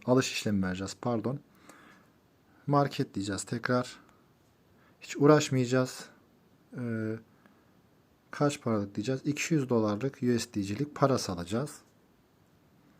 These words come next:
Elimizde bir miktar paras olacak. Sonra da o parası satacağız.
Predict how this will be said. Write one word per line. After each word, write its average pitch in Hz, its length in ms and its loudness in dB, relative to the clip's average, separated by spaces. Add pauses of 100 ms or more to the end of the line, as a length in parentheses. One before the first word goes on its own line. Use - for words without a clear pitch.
(520)
Elimizde 123 480 4
bir 127 100 2
miktar 101 380 0
paras 120 320 0
olacak. 95 460 -6 (640)
Sonra 120 400 6
da 147 80 0
o 147 140 2
parası 104 320 0
satacağız. 107 440 -2